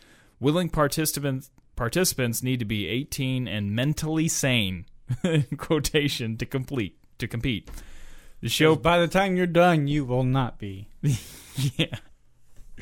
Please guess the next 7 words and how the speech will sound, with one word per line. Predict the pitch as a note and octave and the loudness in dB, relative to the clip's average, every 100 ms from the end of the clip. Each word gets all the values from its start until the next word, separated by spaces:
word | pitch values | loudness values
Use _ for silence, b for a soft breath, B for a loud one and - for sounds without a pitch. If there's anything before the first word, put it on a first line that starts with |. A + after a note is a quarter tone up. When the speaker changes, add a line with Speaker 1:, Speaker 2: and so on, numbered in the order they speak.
| B B B B B | B B B B B
Speaker 1:
The | - | -2
show | - F#3 | 4 6
promises | F#3+ E3+ D#3+ A3+ - - A#2 | 6 4 4 4 6 6 4
to | A#2 | 2
be | B2+ C3+ | 2 2
international. | D3 B2 B2+ D#3+ - G2 D#2+ - b b b b b | 2 2 2 2 0 -6 -10 -16 b b b b b
Pyat-, | A2 A2+ A#2+ | -4 -2 -2